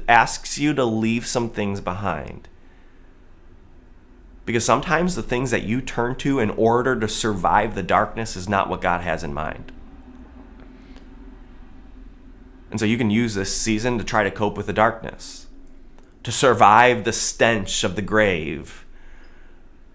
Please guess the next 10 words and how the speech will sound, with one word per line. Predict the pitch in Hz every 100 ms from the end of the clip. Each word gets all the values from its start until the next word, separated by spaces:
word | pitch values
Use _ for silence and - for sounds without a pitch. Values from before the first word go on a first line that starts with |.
| - - -
or | 107
you | 107
can | 110
shine | 101 110 104 101
some | - 92
light | 90 107 92 82 87
into | 90 90
the | 85
dark | 80 76 -
places. | - 73 - - - - - -